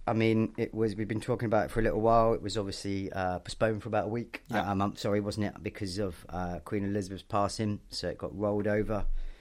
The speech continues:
Speaker 1: Um, s-, what was it, starting w-, with the main fight itself or undercard? Where did you wanna start?
Speaker 2: Either. Um, I mean, you might as well start on the fight just before, because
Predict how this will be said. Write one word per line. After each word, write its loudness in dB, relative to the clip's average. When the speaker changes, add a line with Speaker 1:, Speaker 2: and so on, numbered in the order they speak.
Speaker 1:
Um, 0
s-, -14
what -2
was -4
it, -8
starting 4
w-, -4
with 0
the 0
main 6
fight 2
itself 4
or 6
undercard? 4
Where 2
did -4
you -2
wanna 0
start? 0
Speaker 2:
Either. 2
Um, 2
I -4
mean, 2
you -6
might -2
as -8
well -6
start -2
on -4
the -8
fight -4
just -8
before, 0
because -4